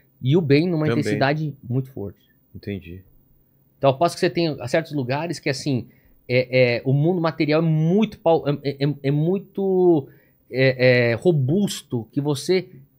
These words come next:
Speaker 1: ter contato com o transcendental é, é difícil, porque tá tudo preso aqui no raciocínio,
Speaker 2: É.
Speaker 1: na ciência, na explicação lógica. E assim, eu acredito na lógica, eu acredito em ciência, eu estudei,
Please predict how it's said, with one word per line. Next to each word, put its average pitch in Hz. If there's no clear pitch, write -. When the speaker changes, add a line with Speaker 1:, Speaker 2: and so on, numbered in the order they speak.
Speaker 1:
ter 262
contato 214
com 196
o 175
transcendental 180
é, 190
é 151
difícil, -
porque 156
tá 165
tudo 185
preso 170
aqui 165
no 156
raciocínio, 156
Speaker 2:
É. 147
Speaker 1:
na 151
ciência, 151
na 151
explicação 147
lógica. 151
E -
assim, 156
eu 165
acredito 185
na 143
lógica, 127
eu -
acredito 143
em -
ciência, 120
eu 104
estudei, 135